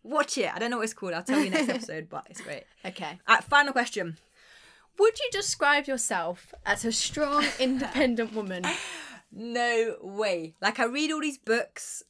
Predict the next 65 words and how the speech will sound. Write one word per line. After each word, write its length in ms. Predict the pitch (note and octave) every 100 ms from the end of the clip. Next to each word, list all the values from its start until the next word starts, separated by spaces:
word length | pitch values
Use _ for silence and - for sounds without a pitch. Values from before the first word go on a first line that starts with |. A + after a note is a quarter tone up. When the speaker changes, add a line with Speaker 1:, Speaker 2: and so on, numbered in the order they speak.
| -
Speaker 1:
um, 440 | F#3+ F#3 F3+ F#3
like 140 | G3 G3
Lean 340 | G#3 A#3 A3
In, 200 | G3 B3 - _ -
which 180 | G3 F#3
is 140 | D#3+
an 140 | F3 E3+
amazing 360 | E3 D#3 D3+
book 120 | D3 D3+
if 60 |
you 60 | D#3+
haven't 120 | D#3+
Speaker 2:
I 40 | G#3
Speaker 1:
read 60 | G3+
Speaker 2:
haven't 120 | F#3
Speaker 1:
it. 40 |
Speaker 2:
finished 360 | F#3+ F3+ E3+ -
it, 160 | - F#3+
but 100 | E3
I'm 120 | E3+
on 60 |
it. 180 | F#3+ F3+
Speaker 1:
Um, 220 | F3+ F3+ - _ _ - -
like, 140 | C4
I'd 180 | D4+ B3
like 240 | E4 F#4 -
to 100 | G3
be 200 | E3+ F3+
one 220 | F#3+ F#3+
day, 200 | F#3 E3
but 120 | E3
I 60 | F3+
just 220 | F#3+ A3
think 420 | C4+ A#3+ - - _ _ _ _ -
I'm 160 | G3
not 240 | F#3+ - -
there 200 | E3 D3+
yet 180 | D3 -
in 100 | D#3
my 100 | D3
life. 180 | D3 E3+
Like, 100 | A#3
maybe 220 | C#4+ C#4+
strong, 540 | - - G#3 E3 A#3+ -
but 120 | E3+
I'm 120 | E3+
not 140 | F3+ -
independent. 640 | E3 D#3+ E3+ D#3 D#3 E3 _ -
Like, 160 | D#3+
I 40 | F3+
love 180 | F3+
my 100 | E3+
mum 220 | E3+ E3 E3+
too 160 | F3
much 200 | E3+ E3
to 80 | -
be 80 | E3+
independent, 580 | E3 E3+ E3+ E3 E3 F3 -
you 100 | F3+
know? 300 | E3+ F3 F#3+
Speaker 2:
<laughs> 60 | - _ - _
Speaker 1:
Like, 160 | F3+ F#3
I 40 | F#3
don't 120 | F#3
know. 360 | F#3 F#3 E3+